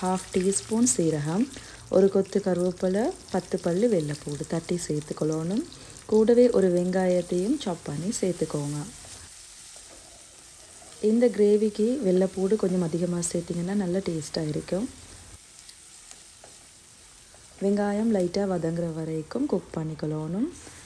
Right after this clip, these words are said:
இப்போ இது கூட ஒரு பெரிய தக்காளியை கட் பண்ணி சேர்த்துக்கோங்க. உரப்புக்கு ஏத்த மாதிரி மூணு, நாலு கிரீன் சில்லிஸையும்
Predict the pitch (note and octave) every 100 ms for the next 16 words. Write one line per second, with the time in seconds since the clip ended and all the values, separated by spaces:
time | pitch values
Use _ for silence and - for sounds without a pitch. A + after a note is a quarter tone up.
0 | - A3 B3+ B3 A#3+ A#3+ A#3 A#3+ G#3+ F#3+
1 | F#3+ G3 - F#3+ - F#3 F3 F3 A3+ D4+
2 | F3+ D#3+ - D#3 F#3+ G#3+ F#3+ E3 D#3 D#3
3 | D3+ D3+ B3 - - - - - - -
4 | - - - - - - - - G#3+ A#3+
5 | A#3+ A#3+ A3+ A3 G#3 G#3 G3 B3+ D4 G3
6 | F#3 F#3 F#3 A3+ F#3 F3+ F3+ - E3+ E3+
7 | D3+ E3 D#3+